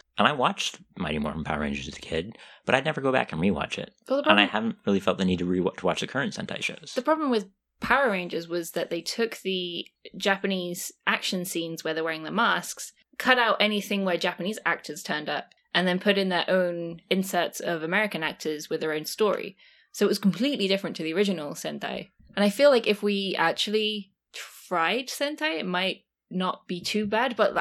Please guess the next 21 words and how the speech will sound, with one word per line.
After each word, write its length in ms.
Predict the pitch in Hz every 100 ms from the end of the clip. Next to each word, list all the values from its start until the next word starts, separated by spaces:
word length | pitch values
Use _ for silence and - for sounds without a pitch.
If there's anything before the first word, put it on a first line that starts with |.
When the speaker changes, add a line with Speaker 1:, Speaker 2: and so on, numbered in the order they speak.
| -
Speaker 2:
I, 220 | 208 208
again, 360 | 196 196 190 - -
I 100 | 175
wasn't 260 | 175 175 165
brought 160 | 165 165
up 140 | 165
on 80 | 208
it. 120 | 269 - -
I 120 | 165
haven't 260 | 170 175 170
Speaker 1:
Nice. 80 | 180
Speaker 2:
really 260 | 175 151
seen 600 | - - 202 214 214 214 202
Kamen 360 | 208 208 208
Rider 480 | 202 196 196 190 196
or 540 | - 170 165 165 170 170 -
Speaker 1:
That's 100 | 180
Speaker 2:
original 300 | 175 180 175
Speaker 1:
true. 80 | 175
Speaker 2:
Sentai. 560 | 175 175 170 170 170 - - - -
So 600 | - 196 185 185 180 185